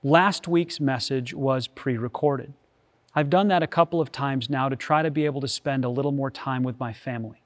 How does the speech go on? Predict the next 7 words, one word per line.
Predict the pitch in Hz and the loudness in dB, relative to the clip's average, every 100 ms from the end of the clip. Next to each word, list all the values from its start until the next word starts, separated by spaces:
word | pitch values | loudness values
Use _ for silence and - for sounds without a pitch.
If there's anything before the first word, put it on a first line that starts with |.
| _ _ _ - _ _ | _ _ _ -20 _ _
The | - | 4
last | 147 165 156 - | 6 6 2 0
several | 170 147 156 | 2 4 4
months | 131 139 - - - _ _ _ | 2 0 -6 -10 -12 _ _ _
have | - 131 | -8 -4
been | 139 135 | -2 -4
extremely | 147 - - - 147 156 160 135 117 113 | -6 -8 -10 -4 0 2 4 2 -2 -8